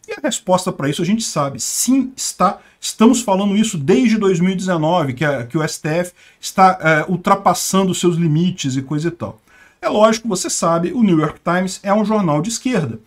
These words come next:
Então ele começa com a disputa que, na verdade, isso tudo é culpa do Bolsonaro, que foi o Bolsonaro que começou o problema.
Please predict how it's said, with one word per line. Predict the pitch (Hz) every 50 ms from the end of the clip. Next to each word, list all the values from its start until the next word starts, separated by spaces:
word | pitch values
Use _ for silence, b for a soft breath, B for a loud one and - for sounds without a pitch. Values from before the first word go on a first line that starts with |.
| b b b b b
Então | b 165 - 269 330
ele | 339
começa | 359 339 226 190 196 196 - 196
com | 180 175
a | 156
disputa | 131 - - - 220 262 - 214
que, | 220 196
na | 196 214
verdade, | 196 202 214 214
isso | - -
tudo | - 311 285
é |
culpa | - 302 294 294 294
do | 294
Bolsonaro, | 254 277 277 - - - 269 214 214 214 202 165
que | - - -
foi | - 180
o | 180
Bolsonaro | 185 247 269 - - 294 247 226 262 294 330 330 311
que | - 277 247
começou | - 285 269 220 - - - 214 220
o | 220
problema. | 226 254 214 170 160 185 226 247 233 208 139 -